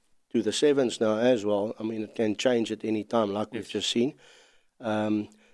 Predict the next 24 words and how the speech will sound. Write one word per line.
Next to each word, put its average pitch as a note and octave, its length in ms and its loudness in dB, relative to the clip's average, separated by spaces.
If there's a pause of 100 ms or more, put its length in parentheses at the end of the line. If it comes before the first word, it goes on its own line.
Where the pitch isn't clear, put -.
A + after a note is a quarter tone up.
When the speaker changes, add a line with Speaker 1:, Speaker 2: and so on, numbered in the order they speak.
(140)
Speaker 1:
the A#2 100 0
sad D3 340 4
reality A#2+ 520 4
is, A2 240 2
you A#2+ 80 4
know, B2 140 4
if B2 200 2
you, B2+ 220 6
and, B2 220 0
uh, A#2+ 220 2
yet A#2 320 2
again, G#2+ 260 0
I G#2 100 0
say B2 240 0
this A2+ 220 0
with A#2 220 -2
utmost A#2 460 0
respect G#2+ 420 -2
to G#2+ 260 0
the G#2 120 -4
teams A#2 360 0
that A2+ 160 -2
are A#2 200 4
there, G2+ 220 -4